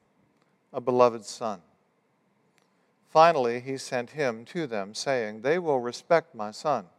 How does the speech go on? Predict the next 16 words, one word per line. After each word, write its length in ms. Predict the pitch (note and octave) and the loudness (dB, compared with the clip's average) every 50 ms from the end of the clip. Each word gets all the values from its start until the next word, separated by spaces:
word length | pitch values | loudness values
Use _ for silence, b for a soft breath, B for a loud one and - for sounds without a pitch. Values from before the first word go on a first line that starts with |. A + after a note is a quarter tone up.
| _ _ _ _ _ _ _ _ _ _ _ _ _ _ _ _ _ _ _ | _ _ _ _ _ _ _ _ _ _ _ _ _ _ _ _ _ _ _
But 120 | - A2 - | -18 -6 0
those 220 | C3 B2+ B2 - | 0 0 0 -2
tenants 420 | - - D#3 C#3+ C3+ A#2 A2 - | -2 -2 -2 -2 0 -4 -6 -4
said 180 | - C#3 C3 A#2+ | -2 -2 0 0
to 80 | A2+ G#2+ | -2 -2
one 200 | G2+ A2+ A2+ G#2+ | 0 0 -2 -2
another, 460 | G#2+ G#2+ A2+ A#2 A2+ F#2+ G2 F#2+ F#2 _ _ _ _ _ _ _ _ _ _ _ _ | -2 -2 0 0 0 0 -4 -10 -10 _ _ _ _ _ _ _ _ _ _ _ _
"This 300 | - A2 D3+ D3 - - | -4 -2 -2 -2 -2 -8
is 140 | B2+ A2 G2+ | -10 -10 -10
the 140 | A2+ A2 G2+ | -10 -6 -4
heir. 320 | A2+ A2+ G#2+ F#2+ E2+ D#2+ _ _ _ _ _ _ _ _ _ _ _ _ _ _ _ _ - | -2 -2 -2 -4 -6 -10 _ _ _ _ _ _ _ _ _ _ _ _ _ _ _ _ -12
Come, 400 | - - D3 A#2 G2+ F2+ F2+ - _ _ _ _ _ A2+ | -2 0 0 0 0 -2 -8 -18 _ _ _ _ _ -2
let 180 | A#2+ A#2+ G#2+ | 0 0 0
us 200 | G#2+ G#2 - - | -2 -6 -8 -12
kill 320 | - - - C3+ A#2+ A2 G2+ | -16 -12 -6 -4 -4 -4 -4
him, 180 | G#2 G2 - | -8 -16 -20